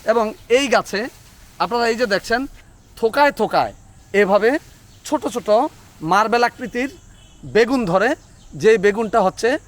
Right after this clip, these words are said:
গুটি বেগুন। এই গুটি বেগুন খুবই সুস্বাদু।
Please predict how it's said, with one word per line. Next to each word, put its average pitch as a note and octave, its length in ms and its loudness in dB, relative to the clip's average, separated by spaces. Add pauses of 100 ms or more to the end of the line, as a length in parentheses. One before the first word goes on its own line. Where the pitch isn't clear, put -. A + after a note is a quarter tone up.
(240)
গুটি B3 260 -2
বেগুন। B2+ 220 -4 (1080)
এই D4 80 2 (100)
গুটি C#4 260 0
বেগুন F#3+ 280 0 (560)
খুবই A3 320 -4
সুস্বাদু। A#3 420 -4